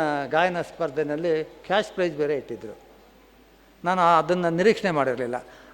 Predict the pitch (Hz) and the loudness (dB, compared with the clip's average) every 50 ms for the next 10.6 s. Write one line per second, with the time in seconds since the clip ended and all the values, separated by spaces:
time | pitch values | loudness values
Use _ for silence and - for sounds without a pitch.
0 | - - 226 226 208 214 190 190 190 175 185 185 180 180 180 170 156 - 175 165 | 4 6 6 8 8 8 8 8 8 6 4 2 4 6 6 6 4 4 4 4
1 | 170 165 185 170 170 175 170 170 175 175 165 160 156 151 147 151 156 156 151 160 | 6 6 4 4 4 2 0 0 0 2 0 0 0 2 2 4 4 4 4 4
2 | 180 196 190 202 196 190 170 180 165 160 160 151 - 156 151 - 202 175 143 147 | 4 4 4 4 4 2 2 2 2 2 2 0 -2 -4 -2 -2 -2 2 4 4
3 | 170 185 190 180 180 160 151 151 151 147 135 143 185 247 - - - - - - | 4 4 4 2 4 4 4 4 4 2 0 -2 -4 -6 -6 -10 -20 -20 -20 -20
4 | - - 151 156 180 196 196 185 180 170 156 147 143 135 139 165 185 - - - | -12 -8 -4 -2 2 2 2 2 2 0 0 0 -2 -2 -4 -8 -10 -10 -14 -20
5 | - - - 170 175 170 170 160 170 180 202 226 247 247 240 214 226 220 208 202 | -18 -4 0 0 2 2 2 2 2 2 2 4 4 4 4 4 2 2 2 0
6 | 185 185 180 170 160 - - 160 185 214 196 196 220 214 202 208 - 190 180 170 | 0 2 2 2 0 2 4 4 4 4 6 6 6 6 6 4 2 0 0 2
7 | 147 180 170 165 156 143 147 - 156 139 147 151 165 185 190 185 - - - - | 2 2 2 2 0 0 0 -2 -2 0 0 2 2 2 0 0 -6 -14 -18 -18
8 | - - 165 180 180 175 165 160 151 143 - - 147 156 185 202 220 233 233 240 | -4 -2 0 2 4 4 4 4 4 4 0 -2 0 4 6 6 8 8 8 6
9 | 214 202 196 185 - 202 180 - 180 160 170 180 175 175 139 - - - - - | 8 8 6 6 4 2 2 2 2 4 4 4 6 6 4 2 0 -4 -12 -16
10 | - - - - 165 175 170 165 160 151 147 | -18 -20 -6 0 2 6 6 6 6 6 6